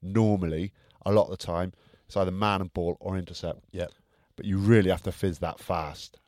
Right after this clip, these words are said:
Speaker 1: And
Speaker 2: What a
Speaker 1: that is
Speaker 2: pass.
Speaker 1: a power pass.
Speaker 2: Yeah.
Speaker 1: You know, you can't just float that ball. Otherwise, it'll just be plucked. But love watching that. Love watching him play at Racing. I think he's doing an unbelievable job. I think he's improving
Speaker 2: Yeah.
Speaker 1: all the time. He's, he's definitely,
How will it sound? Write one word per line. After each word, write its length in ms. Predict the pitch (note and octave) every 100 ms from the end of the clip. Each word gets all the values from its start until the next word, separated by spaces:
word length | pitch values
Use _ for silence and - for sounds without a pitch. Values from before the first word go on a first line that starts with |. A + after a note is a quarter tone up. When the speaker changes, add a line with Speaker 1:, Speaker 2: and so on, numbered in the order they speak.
| -
Speaker 1:
And 120 | F#2+
Speaker 2:
What 100 | A2
a 40 |
Speaker 1:
that 20 | G#2
is 40 | F#2
Speaker 2:
pass. 100 | -
Speaker 1:
a 20 |
power 360 | - G#2 F#2 F2
pass. 440 | - F2 D#2 D2
Speaker 2:
Yeah. 80 | E2+
Speaker 1:
You 60 | E2+
know, 60 |
you 180 | F#2 G2
can't 340 | - - A2 F#2+
just 160 | F2+
float 340 | - - G#2 C#2+
that 200 | F2 -
ball. 360 | F#2 E2 D2+ - _ _ -
Otherwise, 320 | F#2 F2 F2
it'll 100 | F2+
just 160 | F2 E2
be 100 | F2
plucked. 440 | - G#2 E2 - - _ _
But 260 | - F#2+ - - - _ _ _ _ _ -
love 420 | G#2 A#2 G2+ E2+
watching 280 | E2 - F2
that. 160 | D#2
Love 220 | G#2+ A2 F#2+
watching 280 | F#2 -
him 60 | F2
play 320 | - F2+ F2 - _ _ _ -
at 80 | D2+
Racing. 340 | F#2 E2+ G2
I 20 | F#2
think 100 | F#2
he's 80 | F#2+
doing 160 | F#2
an 60 | F2 -
unbelievable 440 | G2+ F2 F#2+ F#2
job. 160 | F2 F2+
I 60 | F#2+
think 180 | A#2+
he's 80 | F#2+
improving 640 | E2+ D#2+ - G2 E2+ E2 D#2+ _ _ -
Speaker 2:
Yeah. 180 | F2 F2 -
Speaker 1:
all 140 | F2
the 60 | E2+
time. 320 | - G2 F2
He's, 300 | D#2 G2 F2 - _ _ _ _ _ _ _ _ _ _ _ _ _ _ _
he's 160 | A2 F#2+
definitely, 680 | - A2 F#2 G2 E2+ E2+